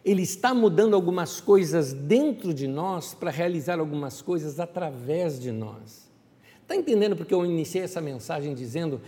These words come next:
que eu não acho que as coisas estão paradas durante esse tempo da pandemia? Porque eu acho que Deus tá trabalhando na minha vida e na sua vida. Acho não, é certeza minha isso. Por isso que eu tô te comunicando essa palavra.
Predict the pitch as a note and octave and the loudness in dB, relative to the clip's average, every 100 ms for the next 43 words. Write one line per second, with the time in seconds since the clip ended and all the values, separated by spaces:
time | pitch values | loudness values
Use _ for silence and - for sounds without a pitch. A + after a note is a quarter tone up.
0 | - - G#3 A#3 A#3 F#3+ G#3+ - E3 C3+ | -18 2 4 4 2 0 -4 -6 -6 -6
1 | - D3+ C3+ A2 C3+ - B2 C#3 D#3+ C3+ | -2 -4 -4 -8 -8 -6 -6 -4 -4 -6
2 | A#2 - - - C3+ C#3 D3+ C3+ - A#2+ | -6 -12 -20 -12 -2 0 0 -4 -10 -6
3 | C3+ B2 A#2 B2+ A#2+ C#3 F#3+ B2+ A#2+ - | -4 -4 -6 -4 -4 -2 -2 -4 -12 -20
4 | - - - E3+ E3 E3+ C#3+ E3 - - | -20 -20 -4 -2 2 0 0 -4 -8 -8
5 | C#3+ D3+ - - D#3 D#3 D#3 D3 D3 C#3+ | -6 -6 -8 -10 -8 -6 -6 -6 -6 -6
6 | D3+ E3 C3+ D#3+ D3 D3+ - D3+ B2+ A#2+ | -6 -6 -4 -4 -4 -8 -6 -6 -4 -6
7 | B2+ - G#3 - C#3 C#3+ F#3+ F#3+ D3 C#3+ | -8 -12 -10 -8 -8 -6 -8 -8 -8 -8
8 | B2 G#2 G#2+ F#2+ F2+ - _ - _ G3 | -8 -8 -10 -12 -18 -20 _ -20 _ 2
9 | F#3 F#3 E3 F3 - E3+ E3+ E3 D3 D3 | 2 0 -2 -2 -2 -2 -2 -2 -4 -4
10 | C#3 C#3+ D#3+ B2+ B2 B2 B2+ | -4 -6 -4 -4 -4 -6 -10